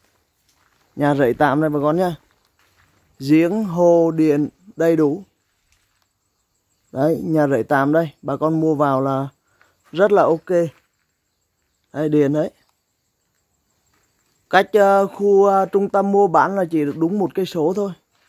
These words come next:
Rất là thuận tiện. Đây, cà đây chuẩn bị một tháng là đã thu rồi. Một ngàn cây cà nhé bà con. Này, cà phê này. Chủ nhà vừa mới âm bồn này.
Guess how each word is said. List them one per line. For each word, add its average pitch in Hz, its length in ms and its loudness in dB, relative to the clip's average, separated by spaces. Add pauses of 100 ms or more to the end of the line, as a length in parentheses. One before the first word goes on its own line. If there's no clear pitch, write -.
(1200)
Rất 208 160 2
là 214 120 0
thuận 165 220 -4
tiện. 143 260 0 (2000)
Đây, 160 260 2 (200)
cà 147 300 0
đây 160 160 2
chuẩn 147 240 -2
bị 147 160 2
một 151 240 2
tháng 156 280 -2
là 156 80 0
đã 143 120 0
thu 170 220 0
rồi. 147 160 0 (2250)
Một 160 160 4
ngàn 175 260 2
cây 202 120 2
cà 180 280 2
nhé 202 100 -2
bà 196 140 0
con. 196 160 0 (1600)
Này, 143 140 -2 (260)
cà 147 120 -6
phê 170 260 2
này. 139 100 -4 (680)
Chủ 156 100 -4
nhà 165 300 0
vừa 170 220 0
mới 160 160 2
âm 190 260 0
bồn 170 240 0
này. 147 100 -4